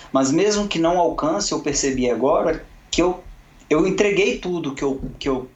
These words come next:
eu entreguei e vou entregar tudo que eu tenho. Então, alcançar realmente o, o título, é, não depende só, tipo, da minha energia, depende de muita coisa, até mesmo do dia da prova.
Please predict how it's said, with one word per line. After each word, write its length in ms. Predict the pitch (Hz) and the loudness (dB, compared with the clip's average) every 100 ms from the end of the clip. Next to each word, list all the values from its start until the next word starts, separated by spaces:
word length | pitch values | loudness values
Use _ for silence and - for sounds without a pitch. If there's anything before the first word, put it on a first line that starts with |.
| - | -8
eu 160 | 127 139 | -2 -2
entreguei 420 | 147 151 151 196 | 0 0 2 0
e 20 | |
vou 240 | - 185 | 2 2
entregar 560 | 208 185 147 135 127 - - - - - | 2 0 0 2 0 -4 -16 -20 -16 -4
tudo 280 | 147 139 | -2 0
que 80 | 135 | 0
eu 120 | 139 127 | 0 0
tenho. 340 | 123 107 98 - - - - - - - | 0 -2 -4 -10 -14 -14 -20 -20 -20 -2
Então, 200 | 190 - | 2 4
alcançar 580 | 403 - 202 190 190 202 | 2 2 0 2 2 2
realmente 640 | 190 180 160 151 151 - | 2 0 0 0 -2 -4
o, 160 | 139 143 - | -4 -6 -4
o 280 | 160 208 | -2 -2
título, 680 | 202 - 175 208 - 110 104 - - - - - - | 0 -2 0 -2 -4 -6 -8 -16 -20 -20 -20 -14 0
é, 480 | 123 127 127 123 123 | 2 4 4 2 2
não 140 | 151 | 2
depende 420 | 185 185 196 202 | 2 2 0 0
só, 460 | 165 - 156 170 156 143 - - - | 0 2 4 2 0 -10 -18 -20 -10
tipo, 280 | - 131 123 | -6 -6 -4
da 120 | 135 | -2
minha 160 | 147 156 | 0 2
energia, 640 | 180 180 143 135 127 - - _ _ | 2 2 0 0 -2 -4 -10 _ _
depende 380 | 113 135 135 143 | -6 -2 -2 0
de 80 | 143 | 0
muita 280 | 156 165 - | 0 0 0
coisa, 260 | 170 151 | 2 0
até 120 | 135 | 0
mesmo 320 | 143 160 160 175 | 2 0 0 -2
do 160 | 214 | -2
dia 360 | 160 165 180 123 | 0 2 2 2
da 80 | - | 0
prova. 340 | 117 107 98 | 0 -2 -2